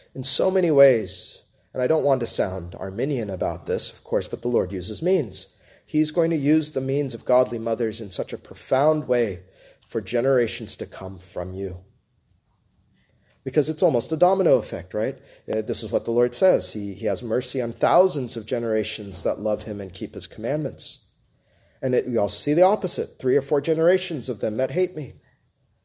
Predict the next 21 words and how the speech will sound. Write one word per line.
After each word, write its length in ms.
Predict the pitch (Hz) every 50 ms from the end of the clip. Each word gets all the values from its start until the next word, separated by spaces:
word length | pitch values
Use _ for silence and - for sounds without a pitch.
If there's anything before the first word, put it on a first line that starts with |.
| _ _
right? 260 | - 120 117 123 131 - - - - _ _
There's 160 | - 160 151
a 60 | 170
domino 460 | 139 165 170 190 220 226 214 190 131 117
effect 420 | 104 90 - - 98 90 - _
there. 260 | 107 101 92 87 - - _ _ - - _
And 100 | - 135 156
I 60 | 208
can 160 | - - 175
tell 240 | - 151 196 202 226
you 240 | 233 208 160 131 113
from 320 | - - - 156 147 147
experience, 720 | 139 139 - - - - 180 190 214 208 170 135 127 -
having 300 | - 151 147 139 147 139
now 220 | 143 151 165 175
an 80 | 160 147
eighteen 540 | 135 143 175 175 - - 190 170 160 160 -
and 260 | - 160 202 240 254
seventeen-year-old, 1000 | 226 - 208 170 147 139 127 135 - 131 123 117 117 110 101 95 95 131 - - - - - _ _ _ - - - _ _ _ _ _ -
eighteen 480 | - 185 - - - - 233 208 196
year, 320 | 180 165 156 151 147 143